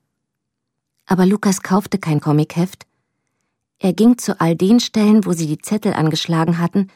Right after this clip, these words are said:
und fügte noch eine Zeile hinzu. Eine Million. Er wusste nicht genau, wie man das Wort schrieb,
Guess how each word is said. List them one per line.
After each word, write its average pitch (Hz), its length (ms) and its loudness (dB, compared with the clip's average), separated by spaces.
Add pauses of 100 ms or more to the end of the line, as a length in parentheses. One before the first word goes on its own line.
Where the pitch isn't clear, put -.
(460)
und 175 140 -2
fügte 214 400 -2
noch 165 160 2
eine 160 240 2
Zeile 160 420 -2
hinzu. 170 540 -2 (1500)
Eine 190 420 6
Million. 165 1080 4 (1500)
Er 190 160 4
wusste 202 300 0
nicht 175 180 4
genau, 160 320 4
wie 160 80 4
man 156 160 6
das 151 260 -2
Wort 165 220 0
schrieb, 185 380 -2